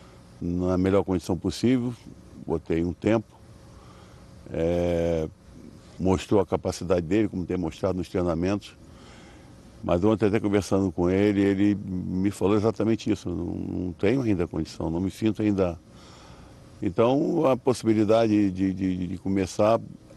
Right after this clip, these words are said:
é boa, fazer o contrário, né? Ele começa e depois sai, não sei. Pode ser que isso dê uma, uma, uma carga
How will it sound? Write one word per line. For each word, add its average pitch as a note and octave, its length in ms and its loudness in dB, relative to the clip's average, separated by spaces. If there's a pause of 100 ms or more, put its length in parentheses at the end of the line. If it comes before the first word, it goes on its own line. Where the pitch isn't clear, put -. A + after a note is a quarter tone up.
é A2 120 2
boa, G2+ 400 2 (560)
fazer F2 180 4
o G2+ 80 2
contrário, F#2+ 580 0 (460)
né? - 260 -6 (840)
Ele F#2 160 0
começa G2 460 0
e - 20 -2
depois F#2 340 2
sai, G#2+ 400 2
não G2 140 -4
sei. G2 300 -2 (1120)
Pode F#2+ 200 0
ser G#2 200 2
que - 100 -8
isso G#2 220 -2
dê G2+ 140 4
uma, G2 320 0
uma, F2+ 400 -2
uma E2+ 520 -4
carga F2+ 540 0